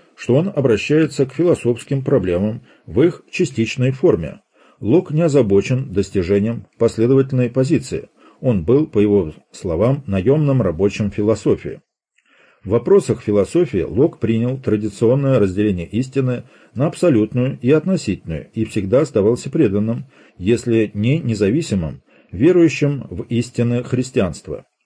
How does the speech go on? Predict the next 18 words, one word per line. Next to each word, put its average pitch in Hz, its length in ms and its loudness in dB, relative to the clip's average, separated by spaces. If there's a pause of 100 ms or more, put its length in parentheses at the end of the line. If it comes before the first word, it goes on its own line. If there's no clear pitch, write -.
Более 147 340 2
всего 113 460 2
он 107 180 0
ненавидел 117 640 0
"энтузиазм", 104 840 0
в - 60 -20
кавычках, 104 540 -2 (360)
в - 80 -20
первоначальном 120 880 0
греческом 131 600 -2
понимании 98 520 -2
этого 92 400 -6
слова. 92 460 0 (500)
Это 156 280 2
означает 127 640 2
состояние 110 500 0
божественного 104 840 0
вдохновения, 90 800 -2